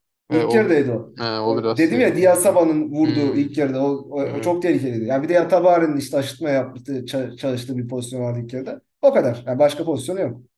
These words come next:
Speaker 1: İki,
Speaker 2: Evet.
Speaker 1: iki tane pozisyonları var.
Speaker 2: Ferdi
Speaker 1: E, ikinci
Speaker 2: atsaydı
Speaker 1: yarıda hiç
Speaker 2: felaket gol oluyordu bir de.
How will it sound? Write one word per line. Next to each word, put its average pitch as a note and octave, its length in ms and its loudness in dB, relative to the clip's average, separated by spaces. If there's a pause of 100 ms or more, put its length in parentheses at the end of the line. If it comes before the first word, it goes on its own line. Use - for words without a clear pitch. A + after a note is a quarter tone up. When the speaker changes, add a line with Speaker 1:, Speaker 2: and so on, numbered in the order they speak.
(320)
Speaker 1:
İki, A2+ 180 -6
Speaker 2:
Evet. A2+ 100 -8
Speaker 1:
iki E3+ 160 -2
tane D3+ 220 2
pozisyonları D3 440 -2
var. - 220 -10
Speaker 2:
Ferdi B2 400 4 (240)
Speaker 1:
E, - 60 -2
ikinci C#3+ 260 6
Speaker 2:
atsaydı - 0 -
Speaker 1:
yarıda E3 160 2
hiç - 140 -8 (420)
Speaker 2:
felaket B2 640 -2
gol A#2 160 -2
oluyordu G#2 440 -8 (100)
bir G#2+ 100 -16
de. A#2+ 40 -20